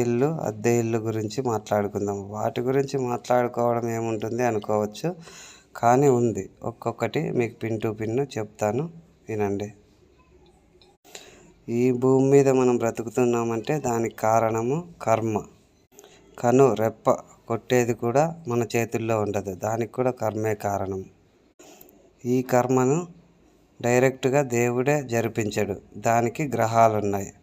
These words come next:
ఈ గ్రహాలు మన కర్మ ప్రకారము ఆత్మకు సందేశాలు ఇస్తూ ఉంటాయి. దానిని బట్టి ఆత్మ పని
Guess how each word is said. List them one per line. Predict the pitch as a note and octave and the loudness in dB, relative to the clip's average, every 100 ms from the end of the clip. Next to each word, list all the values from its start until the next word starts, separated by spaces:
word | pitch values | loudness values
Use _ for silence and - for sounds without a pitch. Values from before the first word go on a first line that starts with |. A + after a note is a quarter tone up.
| _ _ _ _ _ _ _ _ _ _ - A2+ | _ _ _ _ _ _ _ _ _ _ -10 -6
ఈ | A#2 G#2+ | -6 0
గ్రహాలు | A#2 A#2 B2+ A#2 C#3+ F3 D#3+ A#2 | 2 6 6 4 2 -4 -8 -6
మన | A#2+ A#2 - | -2 -2 -2
కర్మ | A2 A#2 A2+ | -2 -2 -2
ప్రకారము | A#2+ A#2 A#2 A2 A2 D3 F#3 - _ _ _ _ _ - _ _ _ _ | -2 0 2 2 0 -4 -6 -14 _ _ _ _ _ -20 _ _ _ _
ఆత్మకు | A2 A#2+ - A#2+ A#2 A#2+ - - _ _ - | 2 2 2 -2 -2 -4 -6 -12 _ _ -2
సందేశాలు | B2 A#2+ A#2+ A2+ A2+ A2 A2 | 2 4 4 2 2 0 -2
ఇస్తూ | - - G#2 | -6 -4 -2
ఉంటాయి. | G2+ G2 F#2 - - _ _ _ _ | -2 -2 -4 -8 -20 _ _ _ _
దానిని | - A#2 A#2 A#2 A2 | 0 2 2 0 0
బట్టి | A2+ - E3+ D#3 A#2 | -2 -2 -2 2 2
ఆత్మ | A2+ - A2 - - _ _ - | 2 -2 -6 -6 -10 _ _ -4
పని | A#2+ A#2 | 0 0